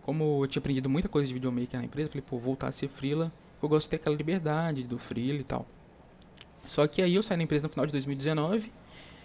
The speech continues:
Dois mil e vinte veio a tão famosa pandemia aí, né? E aí, eu tava começando a ter meus freelas ali de, de videomaker e do nada, tudo caiu. Porque eu fazia muito evento, sabe?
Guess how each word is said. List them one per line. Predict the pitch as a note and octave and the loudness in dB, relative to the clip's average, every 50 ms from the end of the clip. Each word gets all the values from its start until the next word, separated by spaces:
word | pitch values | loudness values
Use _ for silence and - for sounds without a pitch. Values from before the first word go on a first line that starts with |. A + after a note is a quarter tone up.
| - - - | -20 -18 -4
Dois | - D#3+ F3+ F3 | 0 2 4 4
mil | F#3 F#3+ | 4 4
e | F#3 | 4
vinte | D#3+ D#3 E3+ F3+ G3 - - G#3+ | 2 2 0 0 0 0 0 2
veio | F#3 G3 G3 G#3 G#3+ A3 G#3+ - - - - - - - - - - - - | 2 4 4 4 2 0 -2 -4 -12 -20 -20 -20 -20 -20 -20 -20 -20 -20 -12
a | - | -6
tão | - C#3 - | -6 -6 0
famosa | - E3 D3+ D3+ C#3+ D3 D#3 D#3 D3 D#3+ D#3+ D3+ - - - - - - - - - - - - - - | 0 2 2 4 4 4 4 4 4 2 0 0 -2 -10 -18 -14 -14 -14 -12 -12 -16 -18 -18 -18 -20 -6
pandemia | - B2+ C3+ C3+ D3+ D#3 D3+ D3 D#3 F#3 | -2 -2 0 0 0 0 0 0 0 2
aí, | F3 C3 A#2 A2+ | 2 2 0 0
né? | A#2+ B2 B2+ - - - - - - - - | -2 -6 -6 -8 -14 -20 -20 -20 -20 -16 -8
E | - C#3 D3 | -2 2 4
aí, | D#3 E3 D#3+ C#3 C3+ D#3 G3 B3 A#3+ - - - - - - - - - - - - - - - - - - - - - | 4 4 4 4 4 2 2 0 0 -4 -10 -18 -20 -20 -20 -20 -20 -20 -20 -20 -20 -20 -20 -20 -20 -20 -20 -18 -14 -14
eu | F3+ | -2
tava | - D#3 C#3+ C#3+ | 0 2 2 2
começando | - - D#3+ D#3+ D3 - - D#3+ E3+ A3 | 2 2 4 4 4 2 0 0 2 2
a | A3+ | 2
ter | A3+ - E3+ | 2 2 2
meus | E3 D3+ C#3+ - | 2 2 0 -2
freelas | - - C3+ C#3 C#3 C3+ B2 | -2 -2 0 2 2 0 0
ali | C3 B2+ B2+ B2+ | -2 -2 -2 -4
de, | B2 B2 A#2+ A#2 | -4 -4 -6 -6
de | A#2+ A#2+ | -6 -8
videomaker | A#2+ B2 C3 C3+ C3 B2+ B2+ C#3 D#3+ - - F3+ | -8 -4 -2 -2 0 0 0 -2 -2 -2 -2 -2
e | F3 | 0
do | D#3 F3+ | 0 0
nada, | G3 F3+ E3 F3 F3+ F#3 F#3+ - - - - - - - - - - - - - - | 0 0 0 0 0 -2 -2 -4 -8 -12 -14 -14 -18 -20 -20 -20 -20 -20 -20 -20 -14
tudo | - C#3+ D3 D#3 | -6 -4 -4 -4
caiu. | D#3 - - E3 F3 E3 | -4 0 0 2 2 2
Porque | - - D#3 | 2 2 2
eu | D3 | 6
fazia | E3+ D3+ C#3 D#3 D#3+ | 6 6 6 6 4
muito | D#3 D#3+ D#3+ - - | 4 2 2 2 2
evento, | G#3 D3 D#3 D#3+ D3+ C3+ - - | 2 4 2 2 0 -2 -4 -6
sabe? | - B2+ B2 | -6 -6 -6